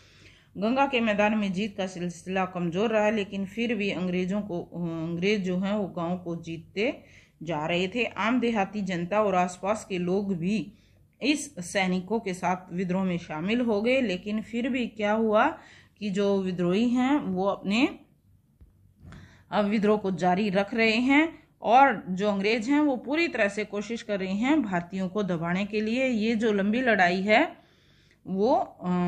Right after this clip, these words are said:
कब, लगभग अठारह सौ अट्ठावन में दिल्ली को कब्जे में लेकर समाप्त हो पाती है।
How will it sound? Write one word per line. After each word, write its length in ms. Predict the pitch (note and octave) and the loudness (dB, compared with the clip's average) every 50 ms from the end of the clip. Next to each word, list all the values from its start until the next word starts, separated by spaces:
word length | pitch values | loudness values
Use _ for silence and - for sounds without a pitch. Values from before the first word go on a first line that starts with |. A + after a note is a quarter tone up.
| F3 F3 E3+ E3+ - - | 0 -2 -4 -6 -4 -2
कब, 340 | G#3 A3 A3 B3+ D4+ D#4 C4+ | -2 0 0 0 0 0 0
लगभग 480 | A3 G#3 G#3+ G#3 G3+ F#3 G3 G#3+ A3 C4 | 0 0 0 0 0 2 2 2 4 4
अठारह 480 | B3 G3 F#3+ F#3+ G3+ F3+ F3+ F#3+ G3+ | 2 2 2 2 2 2 4 4 2
सौ 460 | A3 G#3+ - G#3 A#3 C#4+ F#4 - - - _ _ _ _ _ _ - | 0 0 -2 2 2 2 2 0 -4 -16 _ _ _ _ _ _ -4
अट्ठावन 480 | F3+ F#3 - F3+ F#3+ F3 F#3+ G#3+ A#3+ | -4 -4 0 0 2 2 4 4 4
में 480 | B3+ A#3+ A#3+ A#3+ C4 D4 E4+ - - - _ _ _ _ _ _ _ _ _ _ _ _ _ _ _ _ _ _ _ - - | 4 4 4 4 2 2 0 0 -8 -18 _ _ _ _ _ _ _ _ _ _ _ _ _ _ _ _ _ _ _ -8 -6
दिल्ली 420 | F3 D#3+ D#3+ F#3+ A3+ B3 B3+ D4+ E4+ | -6 -4 0 0 2 4 4 4 2
को 200 | E4 E4 A#3 A#3 | 2 2 0 0
कब्जे 380 | A#3 - G#3+ F#3+ E3+ F3+ F#3+ | 0 -2 -2 -2 -2 -2 -2
में 120 | F#3+ F#3+ F#3+ | 0 0 0
लेकर 380 | F3+ F3+ F3+ F3+ - F#3+ A#3+ | 0 0 -2 0 0 0 0
समाप्त 680 | E4 - - G#3 F#3+ F3 F3+ E3 E3 - - - _ - | 0 -2 -4 -2 0 2 2 0 0 -6 -20 -20 _ -2
हो 400 | G3 G3 A#3 E4 - - - _ | 0 2 2 0 -2 -8 -12 _
पाती 320 | - E3+ D#3 D#3 - D3+ D3+ | -4 -4 -4 -4 -8 -10 -8
है। 240 | D3+ D#3 - - | -8 -8 -10 -10